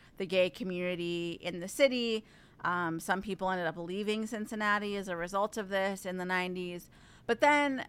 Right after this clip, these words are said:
they kind of regrouped in the early two thousands and got the ballot measure back going again, and it passed the second time. So, uh, and in the process, they learned a lot about how to talk to people about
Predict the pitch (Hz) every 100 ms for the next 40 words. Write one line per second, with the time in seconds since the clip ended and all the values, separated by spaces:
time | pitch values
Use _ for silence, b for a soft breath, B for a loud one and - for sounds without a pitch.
0 | - 226 220 254 208 196 202 247 269 208
1 | 214 233 226 - - - 208 202 196 -
2 | 202 202 202 196 - 214 208 254 285 220
3 | 196 190 185 190 - 190 185 185 180 -
4 | 214 190 - 196 196 196 185 190 190 185
5 | 185 180 180 170 - 180 - - 208 180
6 | 196 - 196 233 220 220 214 208 185 180
7 | 180 170 165 180 - 262 233 196 - -
8 | - - 190 226 214 156 220 50 - 185
9 | - 202 175 b b b b - 208 190
10 | 175 208 - 247 254 349 320 320 220 220
11 | 214 208 202 202 196 196 196 202 220 226
12 | 214 202 196 202 202 196 190 185 - 202
13 | 185 - 190 202 - 233 247 226 240 233
14 | 214 208 214